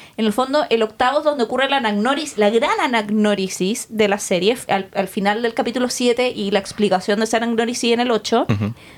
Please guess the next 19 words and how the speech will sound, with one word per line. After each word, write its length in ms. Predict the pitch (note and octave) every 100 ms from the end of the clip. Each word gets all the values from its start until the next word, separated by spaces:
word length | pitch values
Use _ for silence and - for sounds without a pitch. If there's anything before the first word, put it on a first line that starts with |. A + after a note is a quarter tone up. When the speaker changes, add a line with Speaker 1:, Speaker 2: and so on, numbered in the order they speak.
| - -
Speaker 1:
Y 80 | A#3
la 140 | A3+
nueve 280 | A3+ A#3 C4+
es 60 |
la 100 | C4+
resolución 420 | A3 G#3 G#3+ G3+ A3
de 60 |
las 100 | G3+
peripecias. 440 | G3+ F#3 - - - - _
Speaker 2:
Claro. 280 | - G#2 - _ _ - -
De 140 | A#2+
hecho, 320 | D3 - G#3
en 320 | D#3 C#3 A#2+ A2
el 160 | G2+
cómic 320 | - G3+ G3
de 80 | C#3+
Watchmen 340 | C3 C3+ D#3 D#3+ - - -
hay 100 | C#3
un 140 | D3